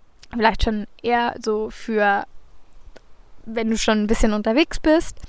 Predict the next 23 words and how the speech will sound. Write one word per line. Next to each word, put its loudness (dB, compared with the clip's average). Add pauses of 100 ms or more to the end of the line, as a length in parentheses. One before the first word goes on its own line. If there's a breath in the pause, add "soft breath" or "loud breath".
(1040 soft breath)
Aber 6
ich 4
mag 4
sie 10
dir 8
einfach 0
gerne 4
mitgeben, 0
weil 6
ich 0
finde, 4
dass, 0 (200)
ja, 4
dass 0
es -2
so 4
ein 0
Gamechanger -2
sein -4
kann, -2
weil 0 (1500 soft breath)
wie 0
oft 2